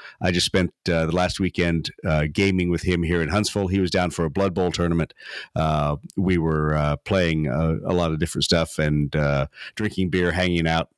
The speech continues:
uh, watching the craziness go on at the, uh, at the comic book and pop culture convention. Um, but it was, uh, it was good to catch up with him. He took a, a lot of help uh, or he was a lot of help for us, uh, in all of our events, but especially in the tournament.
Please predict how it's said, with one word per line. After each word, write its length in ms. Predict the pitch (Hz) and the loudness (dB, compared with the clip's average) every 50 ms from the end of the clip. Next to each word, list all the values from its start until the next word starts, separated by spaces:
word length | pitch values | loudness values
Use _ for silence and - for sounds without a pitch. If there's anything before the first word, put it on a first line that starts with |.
| - | -4
uh, 160 | - 76 73 71 | -2 -2 0 0
watching 380 | 71 78 82 82 - 85 78 | 0 0 0 0 0 0 0
the 80 | 73 73 | 0 -2
craziness 540 | - - 90 85 85 78 82 80 78 76 - | -2 0 0 0 0 0 0 -2 -2 -2 0
go 180 | - 82 78 | 0 0 0
on 260 | 76 78 78 78 76 76 | 2 0 0 -2 -2 -2
at 180 | 76 73 - - | -4 -4 -4 -2
the, 260 | - 76 73 76 76 | 0 0 2 2 2
uh, 220 | 76 73 73 76 76 - - - - - - - - - | 2 0 0 -2 -4 -6 -10 -14 -12 -12 -12 -8 -6 -6
at 100 | - - | -4 -2
the 240 | - 82 76 73 - - _ - | 0 0 0 0 0 -4 _ -4
comic 300 | - 92 92 92 85 - | -2 0 0 0 -2 -2
book 140 | - 80 - | -4 -4 -4
and 100 | 80 71 | -2 -2
pop 220 | - 80 78 - | 0 -2 -2 0
culture 300 | - 87 85 80 - - | 0 0 0 0 -2 -2
convention. 580 | - 85 82 73 80 78 78 - - 71 69 - - - - - - - | -2 -2 0 0 0 0 0 0 0 -2 -2 -2 -6 -12 -20 -14 -6 -2
Um, 300 | 80 78 69 69 69 - _ | 0 0 0 0 -4 -4 _
but 140 | - 117 110 | -2 0 2
it 80 | 107 95 | 2 2
was, 320 | 98 92 85 80 - - | 0 0 0 -2 0 0
uh, 160 | 92 87 82 82 | 0 2 2 2
it 40 | |
was 120 | 85 92 87 | 0 0 0
good 140 | - 147 127 | 0 0 0
to 60 | - | 2
catch 180 | - 123 - | 0 0 0
up 100 | - 107 | 0 -2
with 80 | - 85 | 0 0
him. 180 | 92 90 85 82 | 0 0 0 0
He 260 | 85 120 139 123 - _ - | 0 0 0 0 -2 _ -2
took 340 | - 117 104 - - - - | 0 0 0 0 -6 -12 -6
a, 200 | - 95 85 82 65 - - | -2 0 0 0 -2 -4 -4
a 100 | - 87 | -2 0
lot 200 | 87 87 87 85 82 | 2 2 2 2 2
of 40 | |
help 220 | 85 92 87 82 _ _ _ _ - - | 2 0 0 -2 _ _ _ _ -4 -2
uh, 200 | 76 80 78 73 | 0 0 0 2
or 120 | 80 90 | 2 2
he 60 | 95 | 2
was 140 | 95 85 80 | 0 0 0
a 20 | |
lot 140 | 87 85 85 | 0 0 2
of 60 | 82 | 2
help 200 | 85 90 87 - | 2 0 0 -2
for 220 | - - 80 80 78 | -4 -2 -2 0 0
us, 240 | 76 - - - - | 2 2 0 0 -2
uh, 280 | - 78 78 76 76 76 - | -2 0 0 2 0 0 0
in 200 | - 90 85 78 69 | 0 0 0 0 -2
all 240 | - 98 120 139 | -2 0 0 0
of 100 | 131 104 | 0 0
our 120 | 104 95 92 | 0 0 0
events, 360 | 82 85 87 87 85 - - | 0 0 -2 -2 -2 -4 -4
but 120 | - 85 | -2 0
especially 340 | 80 - - 98 90 - 98 | 0 0 0 0 2 2 0
in 60 | 85 | 0
the 60 | 82 80 | 0 -2
tournament. 380 | - 117 117 117 113 110 - | 0 0 0 2 0 -2 -2